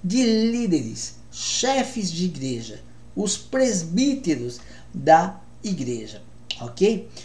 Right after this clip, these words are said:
É, uma coisa importante também, não sei se é importante ou não, mas vale a pena eu tá falando pra você, é que quando fala igreja, às vezes fala assim, ah, então Paulo fez uma nova igreja, né? Ele abandonou a sinagoga. Não,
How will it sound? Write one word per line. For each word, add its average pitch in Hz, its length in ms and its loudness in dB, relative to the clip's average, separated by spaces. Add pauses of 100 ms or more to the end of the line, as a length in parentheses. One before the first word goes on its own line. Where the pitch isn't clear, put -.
(320)
É, 190 360 6
uma 311 160 4
coisa 311 240 2
importante 196 600 4
também, 175 380 0
não 170 100 0
sei 269 220 0
se 233 140 0
é - 20 4
importante 156 560 0
ou 117 60 -6
não, 202 240 2
mas - 320 -6 (580)
vale 170 400 4
a 185 60 4
pena 156 400 -2
eu 147 100 0
tá - 160 0
falando 135 340 0
pra 120 140 -6
você, 175 520 0 (1300)
é 269 100 2
que 359 180 2
quando 320 220 4
fala 285 220 4
igreja, 214 420 6
às 214 60 -2
vezes 240 160 -2
fala 254 120 -2
assim, - 160 -2
ah, 294 140 0
então 285 220 0
Paulo 277 240 2
fez 277 180 -4
uma 269 140 -2
nova 254 180 2
igreja, 190 400 4
né? 185 80 2
Ele 220 120 6
abandonou 208 420 2
a 254 60 2
sinagoga. 151 680 2 (480)
Não, 311 380 2